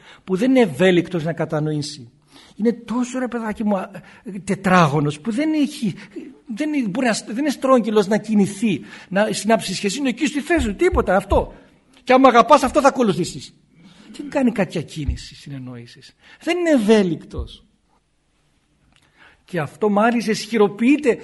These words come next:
με την θρησκευτική ιδεολογία. Άλλο κανείς είναι από χαρακτήριος δίστροπος και ανεκείς, ε, δίσκαμπτος,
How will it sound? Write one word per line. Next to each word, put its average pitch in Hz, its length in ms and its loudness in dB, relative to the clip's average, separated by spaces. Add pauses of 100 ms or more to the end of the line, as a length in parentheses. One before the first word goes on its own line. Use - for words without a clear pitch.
(140)
με 220 220 0
την 214 300 -2 (380)
θρησκευτική 196 1160 -4 (220)
ιδεολογία. 156 1500 2 (1120)
Άλλο 294 300 0
κανείς 254 300 2
είναι 226 120 0
από 208 120 -2
χαρακτήριος 202 600 -2
δίστροπος 196 540 -2
και - 80 -4
ανεκείς, 196 640 -6 (280)
ε, 175 380 -2
δίσκαμπτος, 208 760 -2